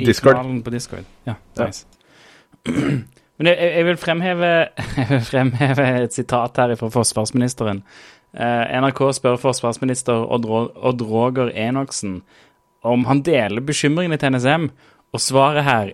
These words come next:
Speaker 1: er så ikke-svar at det er utrolig gøy. Han sier, "Jeg er ikke på stående, stående fot i stand til å svare på om det er godt nok regulert i dag, men det er viktig å ha god nok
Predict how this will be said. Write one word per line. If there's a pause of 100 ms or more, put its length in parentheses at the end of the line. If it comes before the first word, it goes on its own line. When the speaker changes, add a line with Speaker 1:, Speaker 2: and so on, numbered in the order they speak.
(120)
Speaker 1:
er
så
ikke-svar
at
det
er
utrolig
gøy. (280)
Han
sier, (160)
"Jeg
er
ikke
på
stående,
stående
fot
i
stand
til
å
svare
på (160)
om
det
er
godt
nok
regulert
i
dag, (380)
men
det
er
viktig
å
ha
god
nok